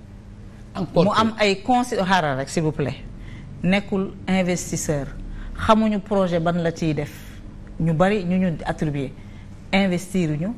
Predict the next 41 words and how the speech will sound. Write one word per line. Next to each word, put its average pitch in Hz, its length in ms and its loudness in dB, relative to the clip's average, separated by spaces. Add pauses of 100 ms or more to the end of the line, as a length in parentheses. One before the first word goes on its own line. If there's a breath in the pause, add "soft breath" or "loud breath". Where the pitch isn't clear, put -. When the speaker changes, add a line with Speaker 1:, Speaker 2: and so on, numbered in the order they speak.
(140)
Speaker 2:
xamuñu 196 460 2
projet 165 320 0
ban 160 140 2
lañ, 165 180 0
Speaker 1:
Non, 156 120 0
mais 151 80 0
Speaker 2:
lañ 160 80 2
Speaker 1:
loolu, 175 200 4
Speaker 2:
ciy 170 80 -4
Speaker 1:
loolu, 214 140 4
Speaker 2:
def. - 60 -4
Speaker 1:
c'est 226 60 -4
à 202 120 2
vérifier. 196 320 2
Speaker 2:
Gisuñu 233 220 2
ñu 214 120 4
def - 120 0
ci - 60 -8
Speaker 1:
Maïmouna, 202 220 2
Speaker 2:
projet. 175 160 4
Speaker 1:
Maïmouna, 175 160 2
je 139 100 0
vais - 80 0
pas 190 180 2
Speaker 2:
Pourquoi 294 240 4
Speaker 1:
entrer 269 100 6
dans 247 40 2
Speaker 2:
ñu 247 100 4
yëkkati 240 260 2
Speaker 1:
yow, 175 120 4
Speaker 2:
cinquante 233 400 2
hectares, 185 360 2
Speaker 1:
Maïmouna, 139 280 0
Maïmouna. 143 160 2
Speaker 2:
mbaa 202 280 6
dix 247 200 4
hectares, 196 440 2
di 180 60 -4
ko 165 60 -2
Speaker 1:
Maïmouna. 220 240 4
Speaker 2:
jox 233 120 2